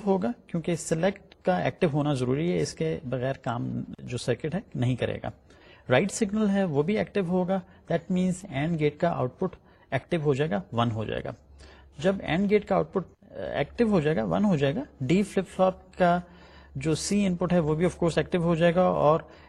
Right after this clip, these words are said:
یہ as a transparent latch کے طور پہ کام کرنا شروع ہو جائے گا۔ That means data in پہ جو بھی انفارمیشن ہے وہ اویلیبل ہو جائے گی کیو آؤٹ پٹ پہ۔ جو ہی رائٹ سگنل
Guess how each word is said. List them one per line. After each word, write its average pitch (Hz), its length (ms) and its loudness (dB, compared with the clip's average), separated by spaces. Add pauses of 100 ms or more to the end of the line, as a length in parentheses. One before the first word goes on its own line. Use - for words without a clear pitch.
(100)
یہ 175 280 0
as 147 200 0
a 170 340 0
transparent 165 840 0
latch 139 340 4
کے 156 80 0
طور 135 180 2
پہ 95 120 -4
کام 120 240 0
کرنا 110 220 0
شروع 110 200 -2
ہو 104 60 -2
جائے 110 160 -2
گا۔ 117 40 -6
That 139 400 -2
means 151 400 -2
data 185 380 2 (120)
in 175 260 2
پہ 175 100 -2
جو 139 180 2
بھی 180 100 -2
انفارمیشن 147 580 -2
ہے 151 200 0
وہ 143 440 2
اویلیبل 127 320 2
ہو 135 120 6
جائے 143 180 0
گی 196 120 0 (320)
کیو 180 360 2
آؤٹ 117 320 0
پٹ - 80 -16 (160)
پہ۔ - 100 -2 (720)
جو 156 180 2
ہی 262 240 6
رائٹ 170 220 0
سگنل 185 520 -2